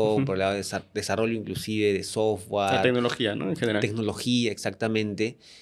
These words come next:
Speaker 2: Pero que también cubre parte de, de, del análisis de datos. Eh, ¿qué, qué dirías tú que fue,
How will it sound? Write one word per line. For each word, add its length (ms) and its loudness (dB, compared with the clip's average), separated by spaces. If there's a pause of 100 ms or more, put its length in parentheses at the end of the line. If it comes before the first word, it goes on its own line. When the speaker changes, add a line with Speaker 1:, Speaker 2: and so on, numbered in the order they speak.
(400)
Speaker 2:
Pero 120 2
que 100 4
también 420 8
cubre 420 8
parte 360 2
de, 420 2
de, 500 -6
del 220 -6
análisis 300 -2
de 80 0
datos. 440 0 (400)
Eh, 680 -4 (140)
¿qué, 140 -20
qué 120 2
dirías 460 6
tú 240 -2
que 120 -4
fue, 360 0